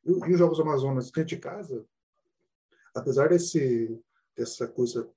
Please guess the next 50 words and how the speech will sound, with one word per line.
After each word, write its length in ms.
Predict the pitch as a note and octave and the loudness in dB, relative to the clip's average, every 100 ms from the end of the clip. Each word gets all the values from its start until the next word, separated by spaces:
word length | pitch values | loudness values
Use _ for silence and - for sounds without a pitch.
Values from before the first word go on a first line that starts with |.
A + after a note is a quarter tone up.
| - | -14
dessa 240 | A#2 - | -14 -12
teoria 440 | G#2 - B2+ B2+ A#2+ | -8 -2 0 0 0
meio 260 | B2 A#2+ _ _ _ | -2 -4 _ _ _
copeira 400 | - A#2 F3+ G3 | -8 0 6 6
que 60 | D3 | 4
aqui 180 | C3 A#2+ - | -2 -8 0
tem, 160 | G3 F#3+ | 0 0
né, 80 | C#3+ | -4
de 120 | - _ - | -8 _ -14
conseguir 260 | B2+ - D3+ | -12 -8 -6
empatar 340 | E3 B2 B2+ | -4 -4 -6
fora 240 | - A#2 A#2 | -6 -6 -4
em, 120 | A#2 A2+ - _ _ _ - | -8 -10 -18 _ _ _ -12
em 100 | B2 | -12
casa, 440 | - - F3+ E3+ - _ _ _ _ | -10 -6 -6 -6 -12 _ _ _ _
mas 120 | G#2 B2 | -6 0
os 40 | |
jogos 180 | D#3 F3 | 2 2
em 40 | |
casa 280 | E3+ C#3+ G3 | 2 2 2
têm 100 | A#3 | 0
sido 400 | - - B2 B2 | -2 0 4 4
bem 160 | E3 A3 | 6 4
emocionantes, 680 | A#3 A#3+ C#4 F#3 G3 F#3+ - | 4 2 0 2 2 0 -6
né? 160 | D3 | -6
Não 180 | B2 D#3 | -4 -4
só, 720 | G3+ - F3 F3+ D#3 B2 A2+ - | -4 2 4 6 4 2 -2 -6
não 140 | E3 | -8
só 160 | - E3+ | -4 -4
contra 320 | D#3 C3+ C#3+ | -4 -2 -2
o, 100 | C3+ | -2
a 80 | - | -6
Corinthians, 280 | D3+ E3+ E3+ | -2 -2 0
teve 120 | B2 | -2
o 80 | B2 | 0
três 260 | C3 C#3+ | 0 2
a 80 | C#3 | 2
zero, 240 | A#2+ - C3+ | 2 2 0
tomou 260 | - B2 | -6 -6
dois 280 | B2 C3 C3 | -2 -2 -2
gols, 460 | - C3+ - - - _ _ _ _ _ _ _ - | -2 -2 -2 -10 -18 _ _ _ _ _ _ _ -8
é, 360 | A2+ A2 A2 G#2+ | -8 -8 -10 -8
mas 200 | A#2 - | -8 -6
contra 380 | C3+ D#3+ F3+ D3+ | -4 2 4 4
o 120 | C#3 | 4
Juventude 420 | C3+ D3+ C3+ F3+ | 2 0 -2 -4
Santos 340 | - F3 A3+ - | -2 0 0 0
foi 160 | C#3+ | 0
assim, 240 | C3 - | 0 0
na, 120 | D3+ | -8